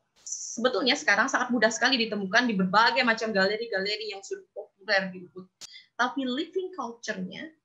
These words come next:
hanya bisa ditemukan di desa saya. Karena ini menjadi mata pencaharian masyarakat. Sampai sekarang mereka masih melukis dan menjual lukisan-lukisan mereka ke Sekuati, ke Pasar Sekuati, dan pasar-pasar lainnya. Jadi masih apa yang ada di tahun lalu, di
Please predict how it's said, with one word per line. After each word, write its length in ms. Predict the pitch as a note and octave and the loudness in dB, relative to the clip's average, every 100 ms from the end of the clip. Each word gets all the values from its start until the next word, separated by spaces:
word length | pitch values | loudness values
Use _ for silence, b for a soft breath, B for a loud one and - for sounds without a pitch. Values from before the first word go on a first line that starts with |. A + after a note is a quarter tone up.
| _ - | _ -6
hanya 240 | A3+ C4 C#4+ | -2 -2 -4
bisa 240 | E4+ - A4 | -10 -4 -4
ditemukan 440 | C4+ A3 F#3+ F#3+ F3+ | -2 -6 -8 -8 -10
di 80 | |
desa 240 | F3+ F3+ F3 | -10 -14 -16
saya. 320 | - - - _ _ b b b | -18 -18 -18 _ _ b b b
Karena 160 | G3+ A#3 | -4 -2
ini 160 | B3+ | -2
menjadi 320 | C4+ A3 F#3+ | -4 -4 -4
mata 240 | G3 F#3+ F#3+ | -6 -6 -8
pencaharian 480 | G3 G3 G#3 F#3+ F#3+ | -8 -8 -4 -4 -2
masyarakat. 480 | F#3+ G#3 F#3+ G3 - | -4 -4 -6 -8 -12
Sampai 160 | G#3 G3+ | -10 -8
sekarang 300 | F#3+ A#3+ D#4+ | -2 -2 -2
mereka 180 | C#4 E4+ | -4 -4
masih 320 | B3+ A#3 G#3 | -6 -6 -6
melukis 480 | A3+ D#4+ G#3 G#3+ - B B - | -6 -6 -6 -6 -12 B B -4
dan 160 | G3+ | -4
menjual 560 | G3 G3+ F#3+ F#3+ C4+ D4+ | -4 -4 -2 0 0 0
lukisan-lukisan 640 | - A3 G3 F#3 F#3+ F#3 | -8 -10 -8 -10 -10 -8
mereka 240 | F3+ F#3 - - | -8 -6 -8 -10
ke 40 | |
Sekuati, 720 | - - - G3+ - - A3 A3 A#3 A#3 B _ | -20 -16 -10 -8 -10 -10 -10 -8 -8 -12 B _
ke 20 | |
Pasar 240 | G#3+ G#3 G3+ | -8 -6 -8
Sekuati, 400 | - A3 A3+ G#3+ | -4 -4 -4 -6
dan 160 | G3+ | -10
pasar-pasar 560 | G3 - A3 G3 - F#3 | -8 -8 -8 -4 -4 -2
lainnya. 400 | F#3+ G3+ G3 F3+ - _ _ | -2 -2 -6 -8 -12 _ _
Jadi 140 | - D4 | -12 -8
masih 260 | A#3+ - - _ b b b b b | -8 -8 -12 _ b b b b b
apa 300 | - G#3+ - C#4+ | -8 -6 2 4
yang 220 | C4+ A#3 | 4 2
ada 220 | A3+ G#3+ | 0 0
di 100 | G#3 | -2
tahun 380 | G3 A3 A3 A3 | -2 -2 0 0
lalu, 500 | G#3+ G3 G#3 A3 | 0 0 0 -2
di 20 | G#3+ | -4